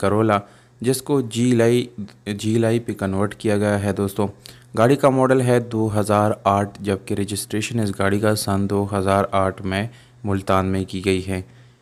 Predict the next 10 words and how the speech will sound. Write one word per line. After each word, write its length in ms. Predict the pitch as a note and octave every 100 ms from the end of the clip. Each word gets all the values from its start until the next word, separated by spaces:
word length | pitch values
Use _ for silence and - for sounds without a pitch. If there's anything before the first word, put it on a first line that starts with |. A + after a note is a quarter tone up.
| _
इस 100 | A2
गाड़ी 240 | A2+ C3 D3
के 120 | D3
साथ 200 | A#2+ A#2+
दोस्तों 440 | A2+ A#2 - B2
मुल-, 540 | A2+ G#2 G2+ G2 - -
मुल्तान 380 | G2 G2 G2+ G2+
की 160 | G#2
रजिस्ट्रेशन 600 | G2 G2 F#2+ - G2 G#2
मौजूद 480 | G2+ F#2 F2+ A2 B2